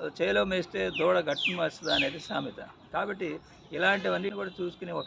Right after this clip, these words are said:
ఐడియల్, ఒక ఎగ్-, రోల్ ఎగ్జాంపుల్ ఇలాంటి మోడల్ అవటానికి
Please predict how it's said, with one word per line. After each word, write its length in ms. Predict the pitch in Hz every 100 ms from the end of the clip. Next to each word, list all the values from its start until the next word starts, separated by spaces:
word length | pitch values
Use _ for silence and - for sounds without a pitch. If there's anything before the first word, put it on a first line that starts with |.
| 123
ఐడియల్, 480 | 143 226 240 202 127 - -
ఒక 120 | 117
ఎగ్-, 260 | 120 127 131 - - - - -
రోల్ 460 | 139 160 226 233 151
ఎగ్జాంపుల్ 640 | 139 147 202 190 190 139 - - -
ఇలాంటి 300 | 156 165 147
మోడల్ 360 | 139 160 196
అవటానికి 540 | - 165 151 - 143